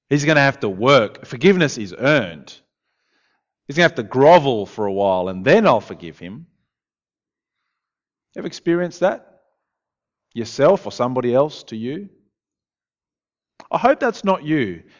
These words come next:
because to be honest, that's not forgiveness. That's justice. If you say, "Well, you owe me and you're gonna have to pay me before I forgive you," that's not forgiveness. That's demanding the debt to be paid. "You hurt me, and so you're gonna have to pay for it."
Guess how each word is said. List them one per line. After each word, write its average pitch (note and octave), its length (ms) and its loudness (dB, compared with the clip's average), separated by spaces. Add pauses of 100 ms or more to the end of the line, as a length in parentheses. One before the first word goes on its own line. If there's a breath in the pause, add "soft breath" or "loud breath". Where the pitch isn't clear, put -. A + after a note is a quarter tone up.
(140 soft breath)
because E3+ 260 -4
to - 180 -6
be F3 120 2
honest, G3+ 240 -2
that's F3 180 -2
not F3 180 -4
forgiveness. - 800 -8 (680)
That's A#3 160 2
justice. - 760 2 (800)
If G#3 140 2
you D#4+ 120 6
say, A#3+ 260 4
"Well, G3 160 4
you A#3 180 2
owe G3+ 240 6
me D#3+ 160 0
and D3+ 140 -4
you're E3 80 -4
gonna F3 160 2
have E3+ 160 0
to C3+ 80 -8
pay G3+ 360 2
me G#2+ 220 -6
before B2 340 -2
I B2 100 2
forgive C#3 440 -6
you," G#2+ 280 -10 (220 soft breath)
that's - 200 -2
not F#3+ 160 0
forgiveness. E3 880 -4 (560)
That's - 240 -2
demanding C3+ 480 0
the B2+ 100 -2
debt B2+ 260 -2
to D3+ 60 -8
be D#3+ 80 0
paid. B3 240 4 (180 loud breath)
"You G#3+ 220 0
hurt G3 340 6
me, D3 280 4
and E3 120 0
so F3 120 -2
you're E3 340 4
gonna G3 180 2
have D#3+ 220 -4
to E3 80 -4
pay C#4 360 0
for A2+ 360 -6
it." - 100 -6